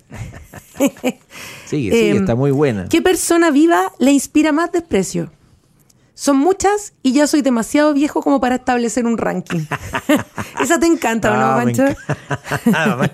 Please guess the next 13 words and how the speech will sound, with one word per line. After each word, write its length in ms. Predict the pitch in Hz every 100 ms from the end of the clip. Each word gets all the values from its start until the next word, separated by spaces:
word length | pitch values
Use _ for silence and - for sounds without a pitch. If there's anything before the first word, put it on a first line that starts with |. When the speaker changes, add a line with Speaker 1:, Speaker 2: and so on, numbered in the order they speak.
| 143
Speaker 2:
que 160 | 143 - 180 -
sale 300 | - 151 147
jugando, 640 | - 113 165 208 151 110
así 240 | 113 - 135
espectacular. 880 | 117 - 101 107 95 101 139 98 - 233 - _ _ - - - - - - -
Speaker 1:
¿Cuál 240 | 311 349
es 100 | 349
su 120 | -
idea 400 | 277 285 330 339 -
de 100 | 262
la 100 | 262
felicidad 480 | 247 233 - 247 254
perfecta? 600 | 240 - 180 - 175 165